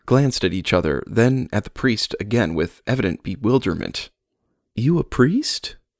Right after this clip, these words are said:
the young one asked, so incredulously that even the ever-jaded Father James almost began to worry. "A real priest? They're making blacks priests now?"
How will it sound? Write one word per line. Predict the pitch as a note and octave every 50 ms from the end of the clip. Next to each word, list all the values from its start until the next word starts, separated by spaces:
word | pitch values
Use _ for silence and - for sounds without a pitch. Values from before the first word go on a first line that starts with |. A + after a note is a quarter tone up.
| _ _ _
the | - A2+
young | A2+ A2 G#2 A2
one | A2 G#2 G#2 G2
asked, | G2 G2+ G2+ G#2+ - - - - - _ _ _ _
so | - - - C3+ D3 E3
incredulously | - - A#2 A2 - - D3 D3+ C3+ A2+ G2 F2 F2+ - - - E2 D2 - - _ - - - -
that | - G#2 -
even | - A#2+ D#3 D#3+ D#3 D3+ C#3+
the | B2 - -
ever-jaded | - B2 B2 C3+ C3 B2+ - A#2 A2 G#2 G2+ G2+
Father | - - - - B2+ B2 A#2+ A#2+ A#2+
James | A2+ - A2+ G#2 E2+ E2+ - - - _
almost | - G#2+ C3 C#3+ C#3+ C#3+ C3 B2+ - -
began | - A2 - - G2+ G#2
to | - -
worry. | F#2 G2 G#2+ G#2+ C#2 A1 A1+ - - _ _ _ _ _ _ _
"A | - A#2+ B2+
real | C#3+ G3+ G#3+ G#3
priest? | G3 - - - A#2+ A#2+ G#3+ D4+ D#4 - - - - - _ _ _ _ _ _
They're | - C3+ E3
making | F3+ G#3 G3+ - A#2+ G2+
blacks | F#2 G2+ A#2+ C#3 E3+ F#3 - - -
priests | - - - B2 C#3 G3+ - - - - - - -
now?" | C4 C#4+ D4+ D#4+ F4 E4 -